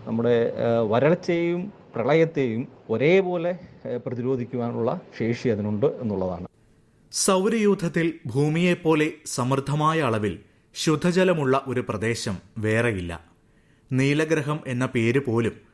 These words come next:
Speaker 2: ഭൂമിക്ക് സമ്മാനിച്ചതും ഈ ജലസാന്നിധ്യമാണ്. മനുഷ്യന്റെ ജീവൻ നിലനിർത്താൻ തന്നെ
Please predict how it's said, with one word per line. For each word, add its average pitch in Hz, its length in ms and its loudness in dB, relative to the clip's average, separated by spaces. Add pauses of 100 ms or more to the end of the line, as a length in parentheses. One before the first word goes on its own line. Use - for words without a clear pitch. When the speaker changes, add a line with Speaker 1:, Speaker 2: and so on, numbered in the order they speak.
(300)
Speaker 2:
ഭൂമിക്ക് 143 360 2
സമ്മാനിച്ചതും 117 880 -2 (280)
ഈ 147 120 2
ജലസാന്നിധ്യമാണ്. 123 1040 -2 (840)
മനുഷ്യന്റെ 202 500 0
ജീവൻ 165 440 2
നിലനിർത്താൻ 139 600 0
തന്നെ 123 240 -2